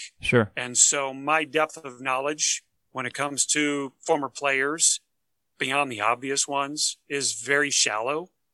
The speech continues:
Speaker 2: is very near-, narrow. But Kerry's, if anybody <laughs> listening to this hasn't heard, uh, podcast episode, uh,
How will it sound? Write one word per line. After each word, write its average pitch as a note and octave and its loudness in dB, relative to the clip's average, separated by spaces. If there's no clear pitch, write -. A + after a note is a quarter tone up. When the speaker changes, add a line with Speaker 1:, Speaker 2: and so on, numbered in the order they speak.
Speaker 2:
is A#2 -6
very C3 -2
near-, B2 -2
narrow. D3+ 0
But C3+ 0
Kerry's, F#3 4
if E3 -8
anybody D3 2
<laughs> E3 4
listening F3+ 4
to E3 4
this F3 6
hasn't D3 4
heard, D3+ 4
uh, D3 6
podcast D#3+ 4
episode, E3 4
uh, E3+ 4